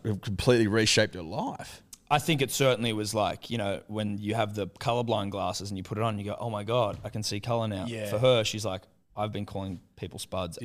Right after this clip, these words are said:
Speaker 2: and
Speaker 3: you
Speaker 2: I might
Speaker 3: see,
Speaker 2: have
Speaker 3: uh,
Speaker 2: found plenty of
Speaker 3: Logan
Speaker 2: people."
Speaker 3: Paul try and fake that?
Speaker 2: No.
Speaker 3: Fucking one of the funniest shit you'll
Speaker 2: As
Speaker 3: see.
Speaker 2: in, was he intentionally being funny?
Speaker 3: No, no, no. He,
Speaker 1: Tried to
Speaker 3: like,
Speaker 1: fake
Speaker 3: his
Speaker 1: what?
Speaker 3: ego got to the point where he thought, like, he could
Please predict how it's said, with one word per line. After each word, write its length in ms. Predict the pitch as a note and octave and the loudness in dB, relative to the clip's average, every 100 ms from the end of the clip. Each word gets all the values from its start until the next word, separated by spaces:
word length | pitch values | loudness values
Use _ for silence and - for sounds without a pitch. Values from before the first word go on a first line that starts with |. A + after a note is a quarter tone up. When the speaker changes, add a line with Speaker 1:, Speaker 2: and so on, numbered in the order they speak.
| G2 | -2
Speaker 2:
and 80 | |
Speaker 3:
you 60 | G2 | 0
Speaker 2:
I 40 | |
might 60 | F#2+ | 0
Speaker 3:
see, 60 | C#3 | 0
Speaker 2:
have 80 | A#2+ | -2
Speaker 3:
uh, 80 | G2+ | -4
Speaker 2:
found 200 | E2+ - | -6 -10
plenty 200 | F#2+ F#2 | -6 -4
of 60 | |
Speaker 3:
Logan 180 | G#2+ G#2+ | -4 -4
Speaker 2:
people." 160 | - G2 | -10 -12
Speaker 3:
Paul 100 | G#2 | -10
try 220 | G#2 F#2+ | -6 -4
and 100 | F2 | -4
fake 320 | D#2 - G#2 - | -6 -6 -6 -6
that? 200 | D3+ - - _ - | -6 -6 -14 _ -6
Speaker 2:
No. 280 | G#2 G#2 C#3 _ _ | -4 -4 -6 _ _
Speaker 3:
Fucking 300 | - D2+ D#2+ | -12 -12 -10
one 120 | D2+ D2+ | -10 -8
of 60 | |
the 80 | D2 | -10
funniest 460 | D2 - D2+ C#2+ C#2+ | -12 -14 -12 -10 -8
shit 240 | - C#2+ | -8 -10
you'll 100 | - - | -6 0
Speaker 2:
As 80 | |
Speaker 3:
see. 80 | C#3 | 2
Speaker 2:
in, 80 | D3 | 4
was 100 | B2+ | 4
he 140 | C3+ | 4
intentionally 440 | B2 G#2 A#2 A2+ A2 | 2 2 0 0 0
being 160 | G2 | -2
funny? 280 | F#2+ G#2 G#3+ - - _ _ | -2 -4 -4 -8 -20 _ _
Speaker 3:
No, 160 | F2 F2 | -10 -8
no, 100 | B1+ | -8
no. 100 | B1+ - _ _ _ _ _ | -12 -16 _ _ _ _ _
He, 120 | A#2+ | 4
Speaker 1:
Tried 120 | B2 | 6
to 60 | C#3 | 6
Speaker 3:
like, 80 | C3+ | 6
Speaker 1:
fake 160 | C#3 | 2
Speaker 3:
his 220 | G#2+ D3 C#3 | 4 2 4
Speaker 1:
what? 20 | |
Speaker 3:
ego 340 | C3+ C3+ B2+ | 2 4 2
got 180 | A#2 A2+ | 2 -4
to 80 | - | -6
the 80 | A2+ | -10
point 320 | - A2 G#2+ | -8 -12 -6
where 120 | G2+ | -4
he 140 | F#2+ G#2 | -2 -4
thought, 320 | - G2+ G2+ | -4 -6 -4
like, 160 | G2 | -8
he 120 | - F#2+ | -8 -10
could 220 | F2+ | -10